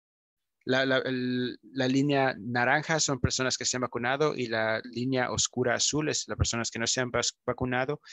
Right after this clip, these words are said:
Las personas que no se han vacunado tienen el riesgo de contraer covid cuatro veces mayor que las personas que se han vacunado. En este momento, las personas que no se han vacunado tienen un riesgo de morir debido a covid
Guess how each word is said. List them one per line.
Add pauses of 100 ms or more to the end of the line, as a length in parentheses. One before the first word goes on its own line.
(440)
Las
personas
que
no
se
han
vacunado
tienen
el
riesgo
de
contraer
covid (1120)
cuatro
veces
mayor
que
las
personas
que
se
han
vacunado. (500)
En
este
momento,
las
personas
que
no
se
han
vacunado
tienen
un
riesgo
de
morir (420)
debido
a
covid